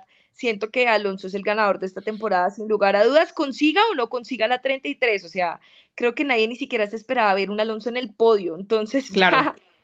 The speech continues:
Speaker 1: creo que ha sido el ganador absolutamente de esta temporada. Y en cuanto a perdedores, ah,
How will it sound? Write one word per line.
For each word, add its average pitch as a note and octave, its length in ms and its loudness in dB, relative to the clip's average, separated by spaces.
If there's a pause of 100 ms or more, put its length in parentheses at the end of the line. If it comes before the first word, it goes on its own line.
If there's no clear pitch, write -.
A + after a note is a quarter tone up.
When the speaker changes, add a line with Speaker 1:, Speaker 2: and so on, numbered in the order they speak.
(120)
Speaker 1:
creo B3 340 2
que C#4+ 200 2
ha A#3+ 120 4
sido A#3+ 220 0
el A3 80 -2
ganador G#3+ 580 0
absolutamente A3 880 0
de A3 140 -2
esta F#3+ 180 -8
temporada. F#3+ 640 -4 (960)
Y A#3+ 140 0
en C4+ 140 2
cuanto B3 320 2
a A#3+ 100 -2
perdedores, B3+ 1040 2
ah, - 340 -4